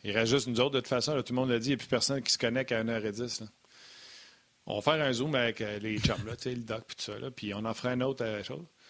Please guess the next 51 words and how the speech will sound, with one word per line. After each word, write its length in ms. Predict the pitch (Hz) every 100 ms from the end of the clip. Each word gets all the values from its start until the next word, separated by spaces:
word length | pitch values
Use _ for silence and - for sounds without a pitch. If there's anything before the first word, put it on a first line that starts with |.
| -
Sais-tu 220 | - 110
qu'est-ce 180 | - 147
qu'on 120 | 143
devrait 280 | 131 120 120
faire 160 | - 139
à 120 | 139
un 20 |
moment 160 | 123 117
donné ? 260 | 120 143 143 _ _ _ _ _ _ _ _ _
Un 180 | 120 117
Zoom, 360 | 110 123 143 147
je 60 |
sais 40 | -
pas 80 | 151
comment 140 | 135
ça 140 | - 113
marche. 180 | 113 123
Honnêtement, 280 | 123 120
je 60 | 131
suis 80 | -
pourri 300 | - 120 120
là-dedans. 300 | 110 104 104
Je 60 | -
connais 200 | 110 107
pas 140 | 123
les 100 | 113
codes, 260 | - 117 113
je 40 |
connais 200 | 107 107
pas 120 | 107
rien. 120 | 98 98 95 - - - -
On 120 | 107
fait 280 | 107 147 139
un 40 | 123
Zoom, 380 | 117 143 156 151 - - - -
puis 100 | 113
les 180 | 117 117
réguliers 460 | 123 127 127 135 151
dont 240 | 127 113
on 40 |
jase, 520 | 113 117 131 143 127 110 _ - _
je 60 | 113
sais 100 | -
pas 80 | 156
combien 180 | 127
on 60 | 113
peut 160 | 117 113
rentrer 240 | 110 117
de 40 |
personnes, 440 | 113 117 - 143 147
là, 140 | 156